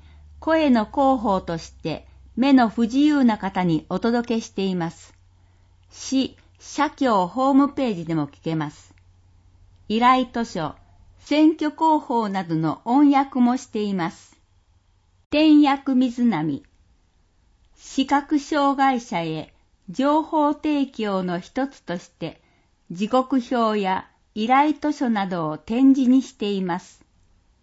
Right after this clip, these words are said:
手話サークルアスナロ、聴覚障害者へコミュニケーション支援をするとともに、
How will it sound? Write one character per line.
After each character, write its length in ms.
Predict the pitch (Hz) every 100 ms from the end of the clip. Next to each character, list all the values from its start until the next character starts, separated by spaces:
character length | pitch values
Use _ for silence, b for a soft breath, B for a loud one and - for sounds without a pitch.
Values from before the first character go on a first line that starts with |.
| _ _ _ _ _ _ _ _ _
手 180 | - 262
話 200 | 277 294
サ 300 | 294 302 269
ー 20 |
ク 180 | 240 180
ル 200 | 156 156
ア 100 | -
ス 160 | 190 214
ナ 200 | 202 180
ロ、 180 | 165 - _ _ _ _ _ _ _
聴 300 | - 302 320
覚 260 | 311 302 294
障 300 | - 285 285
害 220 | 277 247
者 220 | - 175
へ 240 | 151 139 - - - _
コ 140 | - 262
ミ 140 | 294
ュ 20 |
ニ 200 | 302 320
ケ 220 | 311 311 320
ー 60 |
シ 140 | 311 311
ョ 40 |
ン 100 | 302
支 240 | 302 - 302
援 260 | 285 240
を 120 | 196 185
す 180 | 226
る 120 | 247 262
と 140 | 233
と 140 | 190
も 140 | 175 147
に、 260 | 156 151